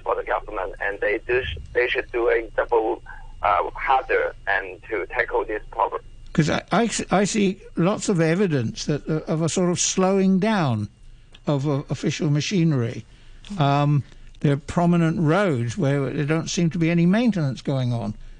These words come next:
Speaker 2: and resurfacing. Uh, there's a big story in the paper today about, uh, appointments being postponed or cancelled for regular health care, which is not covid related. It seems we've, we've got everything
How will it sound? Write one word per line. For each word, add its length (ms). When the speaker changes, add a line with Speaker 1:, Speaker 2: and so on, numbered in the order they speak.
Speaker 2:
and 160
resurfacing. 840
Uh, 200
there's 80
a 60
big 220
story 460
in 100
the 80
paper 360
today 440
about, 420
uh, 240
appointments 560
being 240
postponed 760
or 140
cancelled 600
for 200
regular 920
health 460
care, 420
which 220
is 140
not 380
covid 420
related. 560
It 80
seems 340
we've, 340
we've 360
got 240
everything 720